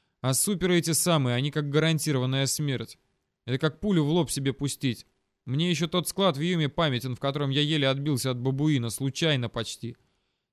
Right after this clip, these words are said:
Если бы я тогда по его конечности хотя бы одной пулей промазал, мне бы хана была. Он бы меня одним движением своей грабки располосовал пополам. И вот сейчас.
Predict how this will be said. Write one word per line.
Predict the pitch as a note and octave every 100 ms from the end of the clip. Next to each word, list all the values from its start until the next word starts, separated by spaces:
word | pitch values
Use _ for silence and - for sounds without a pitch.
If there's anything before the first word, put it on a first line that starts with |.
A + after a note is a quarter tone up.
| -
Если | C#3+ F#3
бы | F3
я | F#3
тогда | F#3+ F#3 G3
по | -
его | F#3 F#3
конечности | - F#3 G#3 - E3+ -
хотя | D#3 D3+ F#3+
бы | D#3+
одной | D#3 E3
пулей | D#3 G3 F3+
промазал, | D3 D3+ D3+ F3+ F#3 B2+ G#2+ - _
мне | A#2 B2+ F3
бы | D#3 C3
хана | - D3+ F3+ C3
была. | A#2+ D3 G#2+ - _ _ _ -
Он | D#3+
бы | E3
меня | F3+ G3
одним | F#3 E3 G3+
движением | E3 F#3 F3+ G#3+ F3
своей | D#3 E3+
грабки | D#3 D3+ G#3+ - C3+
располосовал | B2+ - D#3 D#3 E3 E3 F#3+
пополам. | F3+ E3 F#3+ F#3+ C3 G2+ - _ _ _ _ _
И | -
вот | C3 F3+
сейчас. | - G3+ - D3+ A#2